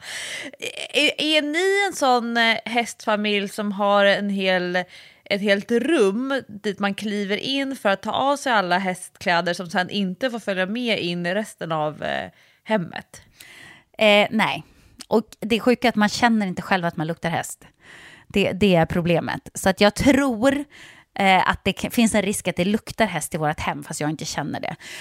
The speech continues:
Speaker 2: Men vi,
Speaker 1: Åh.
Speaker 2: vi s-, vi hänger alla grejer i källaren, det gör vi. Så att det är inte så att vi har dem liksom uppe i... Jag har inte mina hästkläder i min walk-in closet direkt. <laughs> Det har jag inte. Så
Speaker 1: Jessica Almenäs går på Ellegalan och luktar häst.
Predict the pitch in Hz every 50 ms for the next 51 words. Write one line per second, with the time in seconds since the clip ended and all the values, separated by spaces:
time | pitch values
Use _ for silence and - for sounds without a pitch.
0 | - _ - 220 214 226 254 247 254 247 247 - - - 190 208 233 254 254 -
1 | - - - 233 285 277 262 294 294 277 269 262 262 240 240 226 214 208 202 196
2 | 202 196 190 180 175 190 180 - - 247 208 196 185 190 208 202 180 165 139 147
3 | 156 156 156 - - 147 - - - 160 - _ - - - - - - - 185
4 | - 214 208 208 190 208 185 214 196 190 196 190 185 196 185 175 175 175 180 175
5 | 180 180 160 - 185 175 175 160 - - - _ _ _ _ - - - - _
6 | _ _ _ _ - 175 175 175 170 170 139 85 - 95 175 185 196 196 - 208
7 | 190 180 175 156 208 190 - - - - 202 180 170 180 175 170 165 165 170 180
8 | 165 - 185 165 - 175 - - - - - - - - - _ - - - -
9 | - - - - 359 349 - - - 453 - - - 480 - - - 453 466 -
10 | - _ 440 - - _ _ 190 180 220 202 196 190 185 175 165 151 - 147 143
11 | - 392 - - _ - 330 - - 359 - - - 320 254 - 285 277 269 269
12 | 285 302 285 - - - 254 302 311 - - - - - 277 - 302 302 285 233
13 | 220 226 - 277 320 311 - - 359 311 240 254 269 294 277 269 262 269 - -
14 | 339 277 - 208 - 240 214 214 -